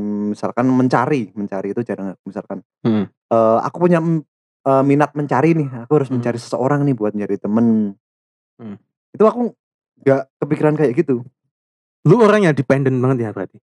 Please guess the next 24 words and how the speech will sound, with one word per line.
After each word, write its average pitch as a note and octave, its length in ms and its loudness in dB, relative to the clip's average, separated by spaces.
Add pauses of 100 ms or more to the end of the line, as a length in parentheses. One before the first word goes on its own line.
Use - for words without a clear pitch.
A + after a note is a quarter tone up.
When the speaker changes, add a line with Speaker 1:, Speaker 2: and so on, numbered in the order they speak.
(420)
Speaker 1:
Ya. A2 320 -2 (320)
Speaker 2:
Eh, D3 80 2
sorry, C3+ 260 0
independen C3+ 480 0
Speaker 1:
Eh, C3 60 -4
Speaker 2:
banget B2 160 4
ya? A#2+ 100 4
Speaker 1:
indep-, A#2+ 220 -4 (720)
independen. F#2 420 -14
Speaker 2:
Independen, A#2+ 460 0
Speaker 1:
Oke. G#2+ 100 -2
Speaker 2:
bener, A2 200 2 (100)
sendiri A2 420 0
gitu. G2 140 -6
Speaker 1:
Hmm. F#2 200 -6 (1080)
Speaker 2:
So, G3 240 4
tapi A#3+ 340 2 (240)
lu B3 300 6
ngerasa B3+ 320 2
nggak C#3 240 0
sih, G#3+ 180 0
eh, B2 380 0 (520)
lu F#3 200 6
ber-, C#3 240 0